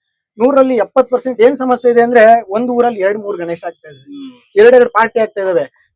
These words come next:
Speaker 1: ಜಾತಿ ಅಂತ ವಿಂಗಡಿಸ್ತಾರೆ, ಎಲ್ಲಾನು ವಿಂಗಡಿಸ್ಕೊಂಡು ಈಗ ಏನಾಗಿದೆ, ನಮ್ಮ, ನಮ್ಮ ಜನ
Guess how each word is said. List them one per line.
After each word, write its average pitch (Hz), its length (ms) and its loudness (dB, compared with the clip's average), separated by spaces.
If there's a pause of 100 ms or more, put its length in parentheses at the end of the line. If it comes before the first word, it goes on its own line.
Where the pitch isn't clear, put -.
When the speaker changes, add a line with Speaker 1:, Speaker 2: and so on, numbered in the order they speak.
Speaker 1:
ಜಾತಿ 220 340 0
ಅಂತ 214 160 -8
ವಿಂಗಡಿಸ್ತಾರೆ, 190 640 -2
ಎಲ್ಲಾನು 214 280 -2
ವಿಂಗಡಿಸ್ಕೊಂಡು 202 680 -4 (200)
ಈಗ 165 100 -4
ಏನಾಗಿದೆ, 240 420 2
ನಮ್ಮ, 220 340 -8 (120)
ನಮ್ಮ 226 360 0
ಜನ 240 200 0